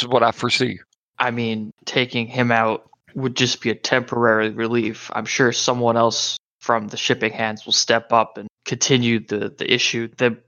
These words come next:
Speaker 2: would probably
Speaker 1: Yeah.
Speaker 2: be motivated by revenge by then. It's either we gotta go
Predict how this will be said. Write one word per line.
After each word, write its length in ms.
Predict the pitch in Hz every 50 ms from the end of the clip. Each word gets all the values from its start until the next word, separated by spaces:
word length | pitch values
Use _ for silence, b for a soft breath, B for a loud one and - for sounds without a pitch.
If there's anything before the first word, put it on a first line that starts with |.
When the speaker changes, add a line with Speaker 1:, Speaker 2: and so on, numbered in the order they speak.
| _ _ - - 127 -
Speaker 2:
would 160 | 131 113 -
probably 320 | - - 127 123 196 143 117
Speaker 1:
Yeah. 40 |
Speaker 2:
be 100 | 110 120 113
motivated 600 | 117 117 120 117 110 117 117 117 110 110 107 -
by 120 | - 107
revenge 500 | 101 101 107 110 110 127 135 147 135 123
by 140 | - 123 113
then. 240 | 110 107 107 104 107
It's 180 | 107 104 -
either 180 | - 123 117 120
we 60 | 113
gotta 160 | 113 120 120
go 200 | 113 113 107 104